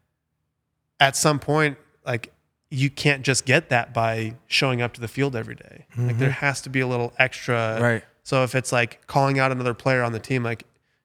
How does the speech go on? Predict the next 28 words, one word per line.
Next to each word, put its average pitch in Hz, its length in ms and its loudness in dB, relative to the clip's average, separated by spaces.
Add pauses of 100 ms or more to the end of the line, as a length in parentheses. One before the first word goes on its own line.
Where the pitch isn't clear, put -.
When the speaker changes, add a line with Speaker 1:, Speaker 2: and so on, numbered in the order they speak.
(140)
Speaker 1:
"Yo, 147 160 4
dude, 127 100 0
I'm 131 80 0
gonna 135 120 0
punch 139 260 0
you 127 60 2
out 131 180 2
today" 120 340 -4 (120)
on 123 140 -2
Twitter. 135 280 0
And 113 80 -4
it's 110 100 -8
like, 117 240 -6
"Oh 131 140 2
shit, 127 300 -2
now 127 160 -2
when 135 80 0
I 123 80 0
face 139 280 -2
him, 123 80 -10
I'm 127 80 -4
gonna 147 140 0
look 127 120 -4
like 120 100 -6
the 110 80 -14
biggest 127 380 -2 (220)
idiot 131 340 0 (100)
ever." 127 400 0